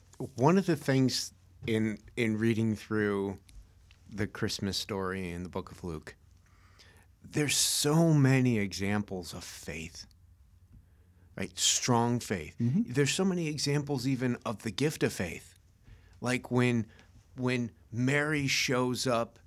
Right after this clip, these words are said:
Speaker 1: at Elizabeth's, right? What is Elizabeth's response? Boom, immediately she recognizes the, the mother of God,
Speaker 2: Yeah.
Speaker 1: right? Or I shouldn't say it like that. The mother th-, of Jesus.
Speaker 2: Yeah.
Speaker 1: Right? Um,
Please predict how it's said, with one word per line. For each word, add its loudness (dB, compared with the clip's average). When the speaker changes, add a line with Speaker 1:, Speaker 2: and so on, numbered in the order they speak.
Speaker 1:
at 2
Elizabeth's, -2
right? 0
What 4
is 0
Elizabeth's 2
response? -2
Boom, 2
immediately -2
she -6
recognizes -8
the, -4
the -6
mother -2
of -2
God, -4
Speaker 2:
Yeah. 2
Speaker 1:
right? -6
Or 2
I -6
shouldn't -6
say -4
it -6
like -8
that. 0
The 4
mother 6
th-, 2
of 2
Jesus. 4
Speaker 2:
Yeah. 4
Speaker 1:
Right? 2
Um, 4